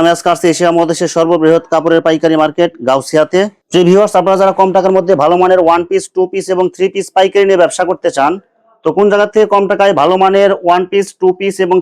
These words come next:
থ্রি পিস পাইকারি নিয়ে ব্যবসা করতে পারবেন, সেই তথ্যগুলো পেয়ে যাবেন আমার আজকের ভিডিওতে। আর এই তথ্যগুলো পেতে হলে অবশ্যই আমার YouTube চ্যানেল সাবস্ক্রাইব করে দিবেন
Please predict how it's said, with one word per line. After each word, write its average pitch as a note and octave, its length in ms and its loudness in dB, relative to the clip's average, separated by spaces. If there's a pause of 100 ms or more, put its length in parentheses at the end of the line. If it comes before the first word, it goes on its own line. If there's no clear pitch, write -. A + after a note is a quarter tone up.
থ্রি F#3 180 0
পিস G3 140 -2 (100)
পাইকারি G3 340 2
নিয়ে F#3+ 160 2
ব্যবসা E3 260 -4
করতে F#3 240 -4
পারবেন, C#3 260 0 (480)
সেই G3 260 0
তথ্যগুলো G#3 460 0
পেয়ে G3+ 180 2
যাবেন G3 220 0
আমার F#3+ 180 2
আজকের F#3 240 -2 (100)
ভিডিওতে। E3 400 0 (540)
আর D3 140 2
এই F#3 120 0
তথ্যগুলো G#3 480 0
পেতে G3+ 240 2
হলে G3+ 160 2 (100)
অবশ্যই G3 420 -2
আমার G3 200 2 (140)
YouTube G#3 360 0 (120)
চ্যানেল F3+ 320 2 (420)
সাবস্ক্রাইব F#3 460 -2
করে G#3 180 0
দিবেন A3 200 2